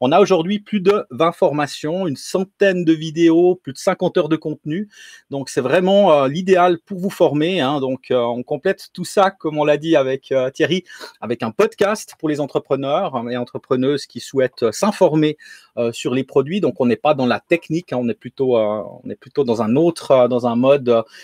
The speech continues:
qui s'adresse encore une fois, euh, aux dirigeants d'entreprise ou aux personnes qui souhaitent s'informer sur ces produits.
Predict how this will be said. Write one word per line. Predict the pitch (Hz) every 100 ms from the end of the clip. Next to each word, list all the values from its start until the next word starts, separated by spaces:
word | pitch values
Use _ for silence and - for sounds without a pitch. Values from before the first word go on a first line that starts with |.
| - _
qui | 120
s'adresse | - 117 127 151 - -
encore | 139 147 147
une | 151
fois, | - 139 151 135
euh, | 120
aux | 135 139 117
dirigeants | 117 135 131 127
d'entreprise | 120 - 180 - 202 202 143
ou | 127
aux |
personnes | - 123 - 131
qui | -
souhaitent | - 120 117
s'informer | - 123 - 113 113 - _ - -
sur | - 139 -
ces | 151 - _
produits. | - 135 95 -